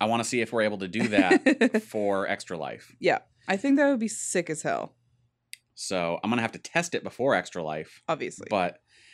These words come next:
Speaker 1: I'm, I'm excited for the possibility.
Speaker 2: That a, and that's a good way, not to eat a couple hours, but that's a good way to spend a couple hours.
Speaker 1: Yeah.
Speaker 2: 'Cause if you know, I know it will take me about two hours to do this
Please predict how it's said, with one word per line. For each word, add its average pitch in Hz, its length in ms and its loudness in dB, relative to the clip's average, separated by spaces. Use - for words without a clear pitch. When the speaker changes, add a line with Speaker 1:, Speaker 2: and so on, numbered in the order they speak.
Speaker 1:
I'm, 113 300 2
I'm 117 120 -2
excited 107 360 0
for - 80 -8
the 95 80 -4
possibility. 90 720 -4
Speaker 2:
That 202 200 2
a, 262 220 4
and 285 320 6
that's 247 200 0
a 226 40 -2
good 208 200 -2
way, 196 280 2
not 190 200 -2
to - 200 -8
eat 170 200 -8
a 160 80 -4
couple 147 260 -4
hours, 131 180 -2
but 160 120 -10
that's 214 140 -4
a 220 40 -4
good 208 140 0
way 202 160 2
to 160 140 -4
spend 185 420 2
a - 100 -4
couple 135 300 -4
hours. 82 480 -2
Speaker 1:
Yeah. 110 220 2
Speaker 2:
'Cause 208 140 0
if 214 100 -2
you 240 140 4
know, 214 380 4
I 202 120 6
know 233 220 4
it 196 120 6
will 208 100 2
take 214 240 0
me 170 280 -4
about 165 280 2
two 175 180 0
hours 175 340 4
to 165 80 -14
do 190 160 2
this 147 400 -2